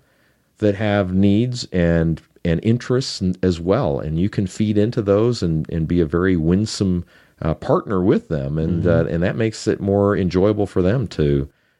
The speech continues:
Speaker 1: uh, be with you as well.
Speaker 2: That's right. Add value or disappear.
Speaker 1: Yeah. So what's the second thing?
Speaker 2: So second thing is pursue the best mentors possible, which is kind of what we've been already talking
Speaker 1: Yeah.
Speaker 2: about, but I, i-, it's an important point to hit home. Again, back to what we're saying, it,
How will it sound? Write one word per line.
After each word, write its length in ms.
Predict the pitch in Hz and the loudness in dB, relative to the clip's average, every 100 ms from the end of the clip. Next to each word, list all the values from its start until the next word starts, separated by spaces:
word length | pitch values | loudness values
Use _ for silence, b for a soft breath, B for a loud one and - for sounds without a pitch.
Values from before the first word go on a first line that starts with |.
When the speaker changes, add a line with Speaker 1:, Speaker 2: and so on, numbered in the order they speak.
| - | -8
Speaker 1:
uh, 140 | 73 69 | -4 -2
be 200 | 87 85 | 0 0
with 180 | 82 - | 0 0
you 140 | 76 | -2
as 140 | 67 | -2
well. 220 | - - - | -6 -8 -4
Speaker 2:
That's 220 | - 98 | -4 0
right. 200 | 110 117 | 2 2
Add 240 | 90 101 98 | 4 0 2
value 400 | 95 110 117 98 | 2 4 4 4
or 80 | 95 | 2
disappear. 680 | 107 - - 113 113 101 - | 0 -2 0 4 6 4 0
Speaker 1:
Yeah. 160 | 156 165 | -2 -2
So 140 | - 139 | 0 2
what's 140 | 180 | 2
the 60 | 147 | 0
second 240 | 156 151 | -2 -2
thing? 160 | 104 65 | -6 -6
Speaker 2:
So 180 | - 139 | 2 4
second 340 | 120 190 185 | 4 2 2
thing 200 | 156 131 | 2 2
is 360 | 110 117 117 113 | 4 6 6 4
pursue 400 | 123 113 - 202 | 0 0 2 2
the 100 | 220 | 4
best 300 | 113 113 - | 4 2 4
mentors 400 | 113 110 107 104 | 2 4 2 2
possible, 420 | - 101 - 107 | -2 -2 0 0
which 200 | 110 113 | 2 2
is 80 | 127 | 2
kind 240 | 180 196 | 2 4
of 40 | 147 | 4
what 120 | 117 | 4
we've 180 | 117 110 | 2 4
been 180 | 120 | 2
already 280 | 117 113 117 | 2 2 0
talking 420 | 113 113 110 117 | 0 0 0 0
Speaker 1:
Yeah. 80 | 135 | 0
Speaker 2:
about, 340 | - 107 104 113 | 2 0 0 2
but 260 | 113 104 | 2 4
I, 60 | 117 | 0
i-, 20 | |
it's 480 | 95 107 90 131 120 | 0 0 2 0 4
an 100 | 123 | 4
important 640 | 117 110 - 160 - 117 - - | 4 0 2 2 2 -6 -6 -20
point 380 | - 123 117 - | -2 2 2 2
to 160 | 131 95 | 0 0
hit 320 | 90 113 110 | 2 2 2
home. 460 | - 113 101 101 - | 0 0 0 0 -2
Again, 340 | 113 123 117 | 2 2 4
back 220 | 123 143 | 4 2
to 60 | - | 2
what 100 | 123 | 2
we're 120 | 117 | 2
saying, 360 | 107 - 101 92 | 0 0 2 2
it, 140 | 92 | 0